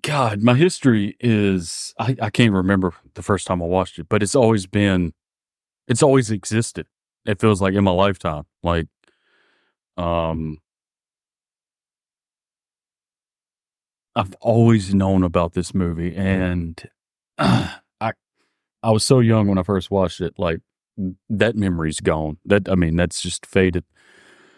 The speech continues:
But I will say this, that I, I put this movie on in the background,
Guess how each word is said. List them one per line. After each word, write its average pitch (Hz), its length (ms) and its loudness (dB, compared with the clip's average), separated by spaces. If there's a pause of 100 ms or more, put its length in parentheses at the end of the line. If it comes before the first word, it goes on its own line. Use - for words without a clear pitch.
(580)
But 113 420 2 (1200)
I - 80 2
will 135 240 4
say 113 240 4
this, - 800 -2 (600)
that 90 380 -6 (560)
I, 131 580 2 (440)
I 113 80 2
put 175 180 2
this - 180 -2
movie 110 320 4
on 101 200 2
in 92 80 0
the 87 80 -2
background, 104 680 -2